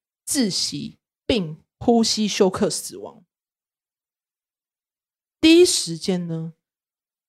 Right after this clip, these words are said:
他们在处理小派的时候，他们是先把他放在车上，用报纸把他盖住。那因为肌肉他就表示他不想要参与埋尸，就只剩下黄少宇跟阿雄。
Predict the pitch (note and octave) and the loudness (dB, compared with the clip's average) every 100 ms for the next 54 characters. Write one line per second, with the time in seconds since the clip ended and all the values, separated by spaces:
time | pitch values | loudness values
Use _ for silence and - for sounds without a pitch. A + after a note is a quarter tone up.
0 | - A#3 A3+ F#3+ A3 G#3+ - F#3 F3+ F3 | -6 0 2 2 2 2 0 -4 -6 -8
1 | - - D3 - - D#3+ D#3 D3+ D#3 D#3 | -12 -8 -8 -6 -4 -4 -4 0 0 0
2 | F#3+ F3+ E3+ G3 - F#3+ G3+ G3 _ _ | -2 -4 -4 -2 0 0 0 -6 _ _
3 | _ D#3 F3 F#3+ - G3+ F#3+ F#3+ - - | _ -4 -2 -2 0 0 0 -2 -2 0
4 | F#3+ F#3 F3+ D#3 _ - C4+ A3 - D4 | 0 2 -2 -6 _ 2 2 2 4 4
5 | E3+ - - - D#3 D#3+ E3+ G3+ D#3 - | 4 -2 -10 -10 -10 -8 -6 -4 -4 -6
6 | - E3 - _ _ _ _ - C#4 C4+ | -8 -8 -10 _ _ _ _ 0 2 4
7 | C4 C4 B3+ C4 A3+ G3+ G#3+ G#3+ G3+ - | 2 2 2 4 4 4 0 0 0 -4
8 | - F#3 E3 F#3 G3 G3+ A3 F3 F3+ F#3 | -4 -4 -4 -4 -2 -2 -2 -4 -6 -2
9 | F#3 F#3 D#3 D3+ D#3 E3 - - F3 F3 | -2 0 -4 -10 -10 -4 -2 -2 -6 -12
10 | _ _ - G#3+ G#3 E3+ G3 F3+ F3 E3+ | _ _ 0 2 2 -6 -4 -4 -4 -2
11 | F3 E3+ C4 G3+ C#3+ - F3 F#3+ F#3+ - | -2 -2 2 0 0 -4 -4 -2 0 0
12 | - - | -2 -6